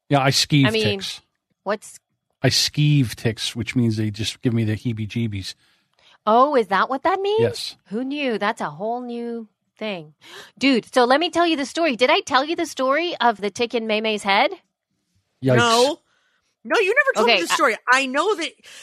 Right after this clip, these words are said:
Speaker 3: this is what you told me. All you told me is that May had a tick on her head, and it took all of Randy's strength, a man, a tree
Speaker 2: Yes.
Speaker 3: man, to get it out.
Speaker 2: Yes.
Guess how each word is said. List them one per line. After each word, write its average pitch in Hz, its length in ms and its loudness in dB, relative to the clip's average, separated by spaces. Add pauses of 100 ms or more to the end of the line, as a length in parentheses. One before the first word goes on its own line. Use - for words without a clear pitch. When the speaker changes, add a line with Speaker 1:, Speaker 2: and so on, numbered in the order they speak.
(220)
Speaker 3:
this 381 160 -4
is 392 100 -6
what 320 100 -6
you 277 100 -6
told 240 220 -6
me. 165 140 -8 (100)
All 285 180 0
you 392 120 2
told 302 200 -10
me 262 140 -12
is 214 140 -10
that 208 180 -12
May 226 240 -8
had 311 140 -8
a 294 60 -6
tick 262 180 -12
on 254 80 -6
her 220 80 -6
head, 220 240 -6
and 202 100 -10
it 214 120 -8
took 240 340 -6
all 262 320 6
of 226 140 -2
Randy's 233 540 2
strength, 233 680 -4
a 220 100 4
man, 254 460 0
a 226 80 4
tree 208 240 -4
Speaker 2:
Yes. 277 220 6
Speaker 3:
man, 190 500 2 (240)
to 285 140 2
get 277 240 4
it 247 120 4
out. 269 280 4
Speaker 2:
Yes. - 160 -20